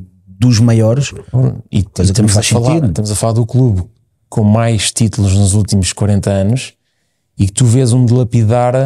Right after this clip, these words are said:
Speaker 2: de património,
Speaker 1: Sim.
Speaker 2: especificamente na equipa, no plantel. Se tu, se fores ver um plantel do Porto há dez anos e o de agora, tu até choras.
Speaker 1: Eu acredito, eu
Speaker 2: Isso,
Speaker 1: acredito
Speaker 2: isso é
Speaker 1: que o
Speaker 2: sinal
Speaker 1: Braga,
Speaker 2: de, de
Speaker 1: acredito
Speaker 2: má
Speaker 1: que o
Speaker 2: gestão.
Speaker 1: Braga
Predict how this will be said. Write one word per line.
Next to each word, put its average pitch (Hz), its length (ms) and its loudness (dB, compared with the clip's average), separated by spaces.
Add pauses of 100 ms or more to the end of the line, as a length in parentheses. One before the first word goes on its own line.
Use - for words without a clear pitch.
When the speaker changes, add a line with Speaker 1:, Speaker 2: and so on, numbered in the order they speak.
(320)
Speaker 2:
de 110 200 -8
património, 123 960 0
Speaker 1:
Sim. 101 140 -8 (140)
Speaker 2:
especificamente 123 720 0
na 120 80 2
equipa, 117 480 -2
no 127 100 2
plantel. 117 320 0
Se 214 120 -2
tu, 208 140 -2
se - 140 -4
fores 160 160 2
ver 117 100 2
um 117 80 0
plantel 127 360 0
do 120 100 0
Porto 110 240 -2
há 117 60 0
dez 113 260 0
anos 104 280 0
e 123 60 4
o 117 40 2
de 120 80 2
agora, 110 360 0
tu 127 160 -6
até 160 160 -2
choras. 139 400 -2 (240)
Speaker 1:
Eu 127 140 2
acredito, 131 640 -2
eu 135 140 2
Speaker 2:
Isso, 117 120 0
Speaker 1:
acredito 139 200 0
Speaker 2:
isso - 80 -2
é 170 40 2
Speaker 1:
que 165 60 0
o - 40 -2
Speaker 2:
sinal 175 220 0
Speaker 1:
Braga, 120 280 -2
Speaker 2:
de, 180 280 -2
de 196 80 2
Speaker 1:
acredito 180 280 2
Speaker 2:
má 196 80 2
Speaker 1:
que 156 60 2
o - 20 2
Speaker 2:
gestão. 123 240 2
Speaker 1:
Braga 113 220 -4